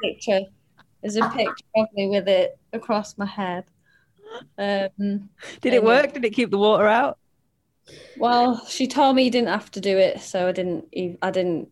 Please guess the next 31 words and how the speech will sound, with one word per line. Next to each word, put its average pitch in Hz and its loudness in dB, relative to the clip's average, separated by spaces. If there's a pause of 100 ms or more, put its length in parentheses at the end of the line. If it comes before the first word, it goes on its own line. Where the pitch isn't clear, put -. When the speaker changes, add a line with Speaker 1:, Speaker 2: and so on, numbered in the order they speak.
Speaker 1:
in 180 -2
the 175 -2
end 165 -4
go 156 -2
into 160 -6
the 165 -12
shower 151 -6
with 156 -8
it 147 -6
on. 156 -6 (400)
But 202 2
then 220 2
Speaker 2:
Oh, - 2
Speaker 1:
there 254 2
was 247 2
Speaker 2:
wow. 175 -2 (240)
Speaker 1:
a 233 -2
time, 226 0 (140)
like, 214 0
Ian 220 2
Crump, 208 -2
another 214 -2
shout 202 -6
out, 190 -2
S 190 -8
and 196 -8
C, - -12
old 185 0
S 180 -6
and 180 -10
C. 190 -4